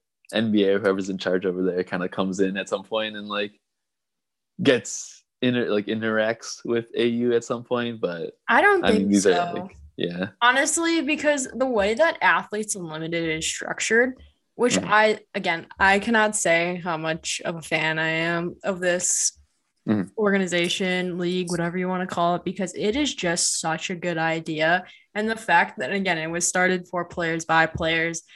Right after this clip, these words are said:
Speaker 2: Um, the, the first league was softball, and it was started by these four different players. Uh, Erica Piancelli was telling me about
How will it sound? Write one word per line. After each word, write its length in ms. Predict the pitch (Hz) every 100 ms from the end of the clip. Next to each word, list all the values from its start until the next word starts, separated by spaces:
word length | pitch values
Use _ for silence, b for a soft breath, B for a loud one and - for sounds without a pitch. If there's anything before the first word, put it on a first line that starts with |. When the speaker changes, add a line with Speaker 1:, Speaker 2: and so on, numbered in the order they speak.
| B B -
Speaker 2:
Um, 600 | 180 170 165 165 165 170 _ _ _
the, 300 | 190 233 247
the 120 | 247
first 320 | 254 302 302
league 120 | 285
was 160 | 226 208
softball, 680 | 190 180 185 - 185 185 175
and 100 | 190
it 60 |
was 140 | 202 196
started 260 | 185 190
by 140 | 196 180
these 160 | 180
four 200 | - 180
different 280 | 180 180 175
players. 440 | 180 170 175 175
Uh, 180 | 170 165 -
Erica 360 | 196 196 196
Piancelli 840 | 202 180 170 185 - - 170 175 170
was 200 | 165 165
telling 280 | 185 175 175
me 140 | 175
about 400 | 170 175 170 -